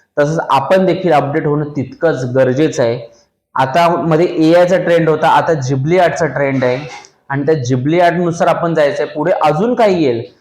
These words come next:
पण जसं जसं नवीन नवीन काय काय येईल, तसं नवीन नवीन शिकण्याचा प्रयत्न करा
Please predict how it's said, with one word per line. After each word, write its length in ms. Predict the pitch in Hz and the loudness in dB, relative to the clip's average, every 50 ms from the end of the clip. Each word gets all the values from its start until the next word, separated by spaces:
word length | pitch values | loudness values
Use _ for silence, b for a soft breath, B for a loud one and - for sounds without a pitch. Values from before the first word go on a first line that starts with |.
| b b b b - | b b b b -2
पण 120 | 170 175 | -2 0
जसं 240 | - 277 269 277 254 | 0 0 0 2 0
जसं 300 | 240 240 233 240 233 226 | 2 2 0 0 0 0
नवीन 280 | 214 202 202 233 233 220 | 2 2 2 2 2 2
नवीन 240 | 220 214 220 220 220 | 2 2 2 2 2
काय 160 | 214 196 190 | 2 2 2
काय 180 | 196 202 190 185 | 4 4 2 4
येईल, 300 | 175 170 170 165 - - - _ _ _ - | 4 2 0 -2 -6 -10 -18 _ _ _ -8
तसं 260 | 170 170 190 185 175 | -6 -4 -2 -2 0
नवीन 360 | 165 160 165 175 202 202 196 196 | 2 2 4 4 4 2 2 2
नवीन 220 | 190 190 196 190 | 2 2 2 0
शिकण्याचा 600 | 190 - - 175 - - 180 180 190 190 190 208 | -2 -2 -4 -4 -4 -2 0 0 0 2 2 0
प्रयत्न 560 | 190 - - - 165 165 180 175 165 190 185 175 | 0 0 0 0 2 2 2 2 2 0 0 0
करा 300 | 170 170 156 147 143 | 0 0 2 2 0